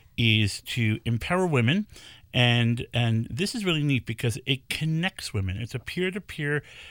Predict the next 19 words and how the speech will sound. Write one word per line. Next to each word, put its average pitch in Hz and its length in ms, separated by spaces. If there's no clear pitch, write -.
mentor 151 680
database 117 800
that's 107 220
become 127 340
available 127 560
that - 180
will 113 220
match 117 580
women 131 380
across 139 300
the 139 100
country 113 500
to 120 400
help - 280
them 151 260
lift 123 260
each 113 160
other 101 220
up. - 160